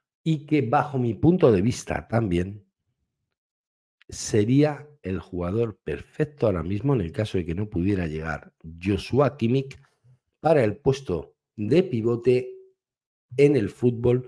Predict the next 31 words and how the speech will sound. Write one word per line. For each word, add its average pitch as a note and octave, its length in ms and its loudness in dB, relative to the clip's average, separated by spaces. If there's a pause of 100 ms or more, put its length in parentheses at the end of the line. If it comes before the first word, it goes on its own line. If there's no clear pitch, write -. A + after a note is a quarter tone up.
(300)
Club A#2 420 4
Barcelona. F2+ 880 -2 (500)
Vamos C3 400 4
a A2 40 4
ver G2+ 180 0
cómo F#2+ 220 -6
se G#2 180 -2
desarrollan E2+ 640 -2
los E2+ 220 -6
acontecimientos. A#2+ 1160 0
El G2+ 180 0
Everton, G#2+ 400 0
además, F#2 340 -6
Onana F2+ 380 -4
también F2 280 -2
tendría F#2 340 -2
las - 140 -2
opciones G2 300 -6
de E2 80 -4
vender, D#2 300 -10
por E2+ 100 -16
ejemplo, - 460 -8
a F2 160 -2
Pickford, D#3 640 2
entre E2+ 260 0
otros C#2 260 -4
muchos A#2+ 340 -4
otros. A#2+ 460 0 (1040)
Pero F3 260 12
el G#2+ 140 10
Barça, C3+ 520 6